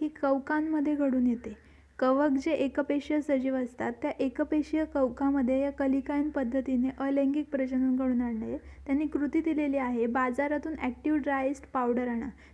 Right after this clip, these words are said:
जेव्हा आपण बाजारातून इस्ट आणतो, तेव्हा ते दाण्याच्या स्वरूपामध्ये असते. त्यानंतर ते जे दाणे आहेत, ते पाच ग्रॅम ड्रायस्ड पावडर आणि दहा ग्रॅम साखर मिसळून ते पन्नास एम एल कोमट पाण्यामध्ये काय टाकायचे? टाकायचे आणि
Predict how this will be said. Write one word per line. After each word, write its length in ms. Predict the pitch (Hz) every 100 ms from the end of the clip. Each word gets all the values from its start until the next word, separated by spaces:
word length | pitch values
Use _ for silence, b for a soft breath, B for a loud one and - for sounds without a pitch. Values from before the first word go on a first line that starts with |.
| -
जेव्हा 240 | 269 277
आपण 260 | 302 320 311
बाजारातून 640 | 285 254 262 285 277 302
इस्ट 360 | 262 294 - 294
आणतो, 280 | 269 254 247
तेव्हा 240 | 262 269
ते 160 | 277 294
दाण्याच्या 520 | 269 262 277 285 302
स्वरूपामध्ये 640 | 302 262 247 247 247 240
असते. 380 | 226 226 226 269 B B B B -
त्यानंतर 600 | 277 302 320 285 254 240 - B -
ते 140 | 285
जे 160 | 269 339
दाणे 320 | 302 285 285
आहेत, 300 | 285 262 240 233
ते 60 | 285
पाच 360 | 285 269 269
ग्रॅम 360 | 277 302 311 311
ड्रायस्ड 420 | 277 269 269 - -
पावडर 340 | 269 254 247
आणि 180 | 254 269
दहा 400 | 233 254 240 285
ग्रॅम 220 | 285 294 311
साखर 480 | - 254 247 294
मिसळून 480 | 277 277 262 247 226 294 B B
ते 60 | 294
पन्नास 560 | 277 285 254 285 302 311
एम 160 | 294
एल 80 | 311
कोमट 420 | 302 285 269 285 277
पाण्यामध्ये 460 | 277 269 277 262 262
काय 200 | 262 262
टाकायचे? 480 | 262 254 247 247 320 B B B
टाकायचे 520 | 262 254 285 302 269 254
आणि 220 | 254